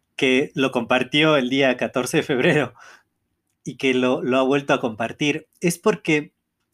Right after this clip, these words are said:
ahí ponía un video acerca de un joven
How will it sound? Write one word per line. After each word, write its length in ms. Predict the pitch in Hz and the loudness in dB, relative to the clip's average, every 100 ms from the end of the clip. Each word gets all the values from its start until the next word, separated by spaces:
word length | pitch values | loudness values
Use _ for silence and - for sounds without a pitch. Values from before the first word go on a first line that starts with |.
| - | -2
ahí 180 | 156 185 | 0 2
ponía 300 | 202 190 190 | 0 0 0
un 80 | |
video 420 | 170 143 170 160 123 | -2 0 2 2 2
acerca 420 | 120 139 127 139 | -2 -6 -2 -2
de 180 | 135 131 | 0 -2
un 160 | 147 | -4
joven 600 | 156 175 160 113 110 104 | -4 0 0 -2 -8 -14